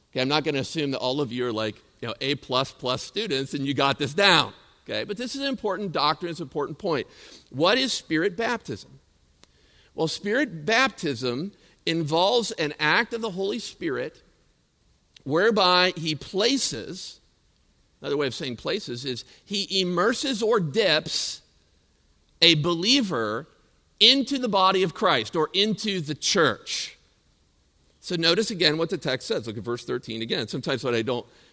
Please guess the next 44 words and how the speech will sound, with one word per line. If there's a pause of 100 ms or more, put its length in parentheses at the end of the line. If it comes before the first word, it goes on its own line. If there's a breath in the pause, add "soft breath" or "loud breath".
(120 soft breath)
you
know,
understand
a
text,
I'll
just
keep
reading
it
over
and
over
again.
You
know, (440 soft breath)
and,
uh,
if
you
ever
see
me
running
my
finger
over
it,
you
know
I'm
really
struggling.
<laughs> (920 loud breath)
Okay,
but
look
at
verse
thirteen. (2250)
"For
in
one
Spirit,